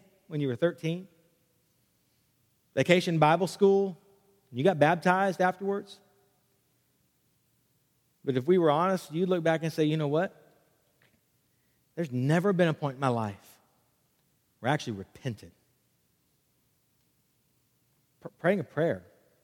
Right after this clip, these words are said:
Praying a prayer is an evangelical construct to salvation. Yeah,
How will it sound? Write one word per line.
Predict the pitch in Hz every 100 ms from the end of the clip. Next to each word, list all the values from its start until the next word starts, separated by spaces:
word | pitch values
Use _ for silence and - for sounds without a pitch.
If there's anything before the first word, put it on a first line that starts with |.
| _ _ _ _ _ _ _ _ _ _ _ _ _ _ _ _ _
Praying | 165 160
a |
prayer | - 151 143
is | 123
an | 110 117
evangelical | 131 139 135 131 110 123 131 - 95 - _
construct | - 123 113 - 87 _ _ _ _ _ _ _ _ _ _
to | 110
salvation. | - 92 90 87 _ _ _ _ _ _ _ _ _ _ _ _ _ _ _ _ _ -
Yeah, | 160